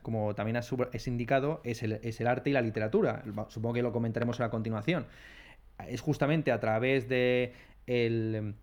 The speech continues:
la ciencia ficción del terror cósmico o de la, eh, arquitectura orientada a los objetos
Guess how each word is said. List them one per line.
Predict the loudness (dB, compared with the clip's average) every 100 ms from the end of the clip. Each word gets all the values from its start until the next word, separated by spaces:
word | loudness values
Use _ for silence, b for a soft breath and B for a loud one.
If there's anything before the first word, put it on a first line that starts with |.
| -12
la | -6
ciencia | 0 2 2
ficción | 0 0 2 4
del | 4
terror | 2 2 2
cósmico | 4 2 2 -4 -2 -4 -4 -12
o | -2 0 2
de | 2 2
la, | 2 2 0 -2 -6 b -8
eh, | 0 0
arquitectura | 0 0 -2 4 4
orientada | 6 2 2
a | 2
los | 0
objetos | -2 2 2 2 -2 -2 -6